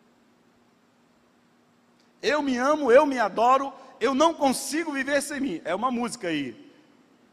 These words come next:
bem antiga. A galera da minha época conhece essa música. E a gente esquece de que existe alguém que tem uma vontade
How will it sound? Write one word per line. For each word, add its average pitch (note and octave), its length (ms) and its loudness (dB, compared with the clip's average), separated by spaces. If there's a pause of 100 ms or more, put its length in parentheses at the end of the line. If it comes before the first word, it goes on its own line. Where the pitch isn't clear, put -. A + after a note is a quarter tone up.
bem G3 260 -2
antiga. C3 480 -4 (680)
A - 40 -16
galera F3 260 -2
da F3+ 100 -2
minha F3+ 180 -6
época E3+ 300 -6
conhece D#3 360 -10
essa C3+ 160 -14
música. A#2 340 -18 (2000)
E D3+ 100 -4
a E3+ 40 0
gente G#3+ 220 -4
esquece F3 580 -4 (920)
de D#3+ 120 -6
que F#3+ 120 -2
existe E3+ 400 0
alguém C#3+ 420 -6 (480)
que D3+ 120 -16
tem F#3+ 200 -4
uma G#3+ 180 -4
vontade E3+ 720 -6